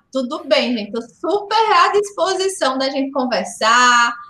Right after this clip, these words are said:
e aí tentar entender o outro lado. E quem sabe também até mudar meu, minha linha de pensamento, talvez. Talvez eu esteja, esteja com um pensamento, sei lá. Não sei.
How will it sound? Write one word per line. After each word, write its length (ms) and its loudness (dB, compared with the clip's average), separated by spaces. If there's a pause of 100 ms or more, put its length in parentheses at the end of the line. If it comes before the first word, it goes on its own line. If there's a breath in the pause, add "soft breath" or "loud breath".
(120)
e 140 -2
aí 400 4
tentar 320 0
entender 340 -2
o 100 -2
outro 320 -4
lado. 840 2 (120)
E 100 -8
quem 260 2
sabe 280 2
também 300 -4 (140)
até 360 0
mudar 360 2
meu, 320 -2
minha 160 0
linha 200 -2
de 80 0
pensamento, 640 -4
talvez. 600 0
Talvez 320 -4
eu 60 -4
esteja, 400 -2
esteja 440 -4 (240)
com 80 -14
um 60 -14
pensamento, 480 -4
sei 200 -2
lá. 240 4 (460)
Não 100 -14
sei. 200 -2